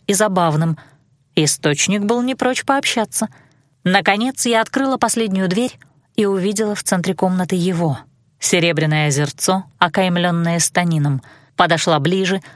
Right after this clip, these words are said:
и из середины, прямо из воды, взлетели языки пламени.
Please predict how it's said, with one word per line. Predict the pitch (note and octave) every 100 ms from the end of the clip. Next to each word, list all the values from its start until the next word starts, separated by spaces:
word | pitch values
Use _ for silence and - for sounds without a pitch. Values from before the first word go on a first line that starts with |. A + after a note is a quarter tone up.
| - _
и | G3+ F#3
из | D#3+
середины, | - E3+ E3 D#3+ G#3 G3+ -
прямо | - B3+ A#3 A#3
из | G#3+ F#3
воды, | F3 E3 F#3 G#3+ - _
взлетели | D#3+ D#3+ F#3 F#3+ B3+ B3
языки | A3+ G3+ F#3 D#3+
пламени. | E3 E3 D#3 D3+ C3+ C3 -